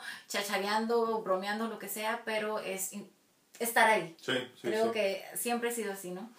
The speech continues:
Speaker 2: Sí, muchas veces, ah, eh, también del otro lado no lo comprendes, ¿no? O sea, como que no entiendes qué está haciendo la persona ahí hasta que luego te das cuenta que cuando no está, si extrañas, ¿no? Dices, "Oye, espérate, ¿por qué no has llegado? O sea,
Speaker 1: Ujú.
Speaker 2: ¿por qué no estás aquí?".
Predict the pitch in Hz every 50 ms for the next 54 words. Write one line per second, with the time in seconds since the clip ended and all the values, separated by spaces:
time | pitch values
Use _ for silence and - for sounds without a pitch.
0 | - - - - - - 139 143 143 139 143 139 151 156 151 147 143 147 151 143
1 | 139 117 101 95 92 95 - - - 104 - - - - - - - - - 107
2 | 107 110 120 131 139 139 135 131 147 151 139 135 139 143 143 135 131 131 139 139
3 | - 202 196 - 101 110 117 117 104 92 92 104 - 104 98 95 101 104 101 101
4 | 104 95 92 92 101 98 104 107 104 95 123 123 120 120 120 - - - - -
5 | - _ - - 120 127 131 127 - - 123 117 - 110 120 123 123 123 120 117
6 | 110 101 - 98 95 95 95 107 107 107 107 104 107 107 104 101 95 - 113 101
7 | - 107 104 107 110 113 117 113 - 110 113 113 - - 131 120 113 101 - 110
8 | - - - - - - 120 120 - - 117 113 113 110 104 104 104 107 110 123
9 | 120 - - 156 147 139 - - - - _ - - - 113 110 - - - 123
10 | 127 131 135 131 110 104 104 113 113 110 98 98 98 92 - 92 92 131 127 127
11 | 101 - 95 104 101 98 - 113 113 113 113 113 113 107 110 107 110 120 135 135
12 | 117 101 98 98 95 95 98 104 107 113 110 113 110 - 113 104 107 101 - 123
13 | 120